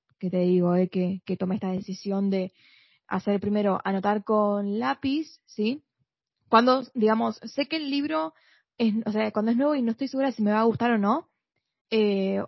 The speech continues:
o de si lo voy a releer o no a futuro, este, como que me lo pienso mejor y anoto primero todo con lápiz y después, una vez que lo terminé, digo,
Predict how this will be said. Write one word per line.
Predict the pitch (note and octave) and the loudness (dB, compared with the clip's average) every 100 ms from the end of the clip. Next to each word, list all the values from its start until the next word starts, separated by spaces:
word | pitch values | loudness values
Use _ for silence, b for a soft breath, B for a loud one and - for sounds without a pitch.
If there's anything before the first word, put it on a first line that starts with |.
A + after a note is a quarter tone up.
| - | -2
o | G3+ | -2
de | G3 | -2
si | A3 | 0
lo | G3+ | 2
voy | G3 | 2
a | A3 G#3 | 2 0
releer | G3 F#3 F#3+ G3+ | -2 0 0 0
o | |
no | G3+ G3+ G#3 | 0 0 0
a | G3+ | -2
futuro, | G3+ A#3 C#4+ E4 b b b b | -2 0 0 0 b b b b
este, | - G#3 F#3 - G#3+ G3+ G3 F#3+ F#3+ F#3 - | -6 -4 -4 -8 -4 -2 0 -2 -4 -8 -10
como | - G#3 | -2 -2
que | G3+ | 0
me | |
lo | G3+ G#3 | 2 0
pienso | - C4 C4+ C4+ | 0 -2 -2 -4
mejor | C4+ B3+ C#4 C#4+ D#4 _ _ _ | -8 -2 0 0 -4 _ _ _
y | A3 G#3+ | -4 -2
anoto | G3+ G3+ | -2 -2
primero | G3+ G3+ A#3+ | -4 -2 -2
todo | A#3+ B3+ | 2 0
con | C4 C4 | 2 2
lápiz | C4+ D4 D#4+ F#4 - _ _ | 2 2 0 -2 -4 _ _
y | A3 | -4
después, | G#3 G3+ - _ A#3+ C4+ D4 D4 _ _ | -2 -4 -6 _ 4 4 4 -2 _ _
una | B3 B3 | -4 -2
vez | A#3 | 0
que | |
lo | A#3 | 0
terminé, | A3 A3 A#3 C4+ D#4 | 0 0 -2 -2 -4
digo, | B3+ A3 A3 A3 | -4 -2 0 -2